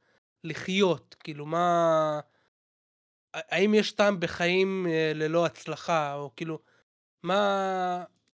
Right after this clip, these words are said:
זה טיפה גם, אה, קשור, האמת, האמת, ל-The Last of Us, תזכיר לי, אני אדבר על זה, אבל לא משנה, קיצר, אה,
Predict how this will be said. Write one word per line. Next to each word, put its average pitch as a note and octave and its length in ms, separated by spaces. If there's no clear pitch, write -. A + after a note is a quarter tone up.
זה E3+ 120
טיפה G#3 240
גם, G#3 280
אה, E3 220
קשור, F#3 300
האמת, E3+ 400
האמת, D#3 400
ל-The D3 400
Last E3+ 280
of - 60
Us, - 320
תזכיר E3 260
לי, D3 140
אני D3 100
אדבר C#3+ 280
על C#3+ 100
זה, C#3 100
אבל F3+ 140
לא D4+ 80
משנה, C4 260
קיצר, G#3+ 440
אה, D#3+ 300